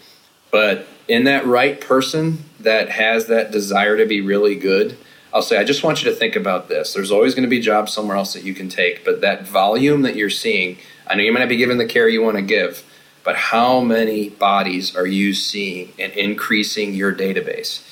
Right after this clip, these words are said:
Like, just think about that. Yeah, you might be seeing two or three at once and an hour and a half of paperwork at the end. I get it. I understand it. I've done it. But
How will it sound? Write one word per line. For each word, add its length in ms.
Like, 160
just 260
think 180
about 260
that. 160
Yeah, 260
you 200
might 400
be 160
seeing 360
two 160
or 80
three 240
at 120
once 340
and 260
an 120
hour 220
and 80
a 40
half 240
of 80
paperwork 480
at 80
the 80
end. 100
I 140
get 280
it. 180
I 100
understand 460
it. 120
I've 220
done 220
it. 80
But 460